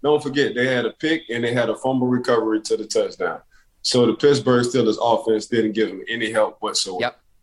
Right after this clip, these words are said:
Speaker 2: absolutely. So I, I'm gonna go with the Chiefs in this one.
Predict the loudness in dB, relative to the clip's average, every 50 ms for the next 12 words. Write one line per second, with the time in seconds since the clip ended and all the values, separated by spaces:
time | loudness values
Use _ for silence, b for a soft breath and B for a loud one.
0 | _ _ _ _ _ _ -10 -10 -10 -10 -8 -8 -8 -8 -8 -10 -12 -12 -8 -6
1 | -4 -4 -4 -2 -4 -6 -6 -6 -8 -8 -6 -6 -8 -8 -10 -14 -12 -8 -6 -6
2 | -6 -6 -8 -10 -8 -8 -8 -8 -10 -12 -12 -10 -8 -8 -8 -10